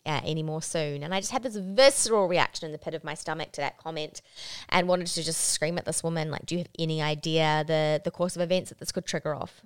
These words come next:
for this young girl?" And that was the moment where I started to realise that I did have something in me that I wanted to share. And people have been saying, "You should write about your journey." And I sort of thought, "Oh, there's lots of anorexia recovery books out there, and I don't really feel I have anything unique to share."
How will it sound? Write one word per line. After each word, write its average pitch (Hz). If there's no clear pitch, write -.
for 170
this 160
young 151
girl?" 156
And 262
that 233
was 269
the 262
moment 214
where 185
I 180
started -
to 190
realise 175
that 165
I 185
did 185
have 196
something 170
in 165
me 160
that 156
I 156
wanted 156
to -
share. 135
And 175
people 196
have 175
been 165
saying, 156
"You 147
should 151
write 147
about 143
your 151
journey." 151
And 156
I 156
sort -
of -
thought, -
"Oh, 190
there's 190
lots -
of -
anorexia 143
recovery -
books -
out -
there, 147
and 127
I 123
don't 175
really 151
feel 147
I 139
have 139
anything 139
unique 135
to -
share." -